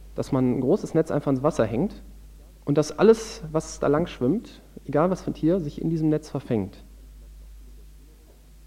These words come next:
Dadurch kommen zum Beispiel auch viele Delfine um,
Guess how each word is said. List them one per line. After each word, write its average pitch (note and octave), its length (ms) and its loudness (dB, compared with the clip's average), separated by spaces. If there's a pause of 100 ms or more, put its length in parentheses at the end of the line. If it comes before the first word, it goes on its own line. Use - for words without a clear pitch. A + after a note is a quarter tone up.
(600)
Dadurch B2+ 200 4
kommen C3 200 4
zum B2+ 100 0
Beispiel A2+ 240 2
auch G#2+ 60 -2
viele B2 240 2
Delfine B2+ 400 4
um, D#3 260 0